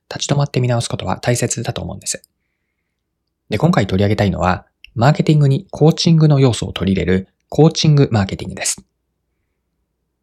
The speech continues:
マーケティングが商品やサービスを通じてお客さんに価値を伝える手法だとすると、コーチングマーケティングはその価値の伝え方をコーチングの視点を入れていくと、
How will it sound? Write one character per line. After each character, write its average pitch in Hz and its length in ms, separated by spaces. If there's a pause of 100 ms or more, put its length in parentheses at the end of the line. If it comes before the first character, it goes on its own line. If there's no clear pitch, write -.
(160)
マ 135 100
ー 123 60
ケ 127 60
テ 123 40
ィ 120 60
ン 113 40
グ 110 60
が 107 220
商 147 160
品 - 160
や - 80
サ - 100
ー 101 60
ビ 92 80
ス - 80
を 82 60
通 92 140
じ 87 120
て 92 220
お 110 60
客 - 140
さ 143 120
ん - 40
に 139 80
価 143 120
値 107 100
を - 60
伝 95 240
え 85 40
る - 80
手 - 140
法 117 140
だ 104 100
と 92 100
す - 100
る 78 80
と、 92 280 (200)
コ 151 120
ー - 20
チ 147 180
ン 139 140
グ 131 80
マ 123 100
ー 110 40
ケ 87 100
テ - 80
ィ 87 40
ン - 20
グ 85 80
は 92 240 (120)
そ - 180
の 143 100
価 151 120
値 - 120
の 92 80
伝 - 200
え - 20
方 90 200
を 95 100
コ - 180
ー - 20
チ 147 160
ン 147 40
グ 143 80
の 127 120
視 - 100
点 113 220
を 117 100
入 110 60
れ 98 120
て 95 120
い - 180
く - 120
と、 - 160